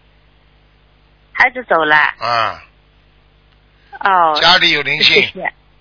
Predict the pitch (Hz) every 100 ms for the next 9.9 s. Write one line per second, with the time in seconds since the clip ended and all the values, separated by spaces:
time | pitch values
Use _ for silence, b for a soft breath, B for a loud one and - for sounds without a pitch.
0 | _ _ _ _ _ _ _ 254 233 226
1 | 196 165 170 202 208 151 127 - - -
2 | 117 120 - 165 160 165 160 160 165 165
3 | 151 120 85 - 107 101 120 107 85 _
4 | _ - 359 330 359 294 226 - - 139
5 | 139 127 269 226 165 131 113 98 - 113
6 | 110 101 82 - _ - _ _ _ _
7 | _ - 135 135 127 120 127 120 107 90
8 | - - - _ _ _ _ - 160 165
9 | 170 165 156 131 120 131 117 107